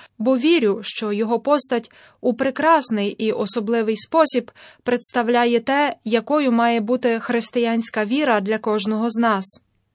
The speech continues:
Бо святий Йосиф — це звичайна людина, і його святість полягає саме в тому, що він став святим через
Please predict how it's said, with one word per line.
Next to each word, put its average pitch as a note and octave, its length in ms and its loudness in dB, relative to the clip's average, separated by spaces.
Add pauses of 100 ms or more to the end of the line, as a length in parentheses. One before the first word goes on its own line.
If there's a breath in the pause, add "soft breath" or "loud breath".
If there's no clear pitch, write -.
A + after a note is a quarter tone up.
Бо C4 200 2
святий C#4 360 0
Йосиф — E4 440 2
це D4 320 0
звичайна C#4 600 0
людина, C#4 580 0
і G#3 180 -6
його A3 260 -2
святість C4 680 0 (320 loud breath)
полягає A#3 600 2
саме A3 280 2
в G#3+ 100 -6
тому, D4 320 2
що - 220 0
він C#4 200 0
став B3 360 2
святим C4 640 0 (280 loud breath)
через A3+ 300 -2